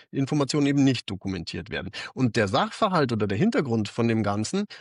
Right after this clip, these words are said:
war auch ganz interessant, das hätte ich schon fast gesagt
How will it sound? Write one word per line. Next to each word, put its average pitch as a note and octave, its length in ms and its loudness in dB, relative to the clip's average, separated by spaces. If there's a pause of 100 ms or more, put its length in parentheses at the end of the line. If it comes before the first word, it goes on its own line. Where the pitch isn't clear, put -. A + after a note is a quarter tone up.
war G#2 160 0
auch D#3 320 -2 (840)
ganz B2+ 180 0
interessant, C#3 500 -2
das - 80 -8
hätte A2 80 -2
ich A2+ 60 -6
schon A2+ 120 -6
fast - 240 -8 (100)
gesagt G2 240 -6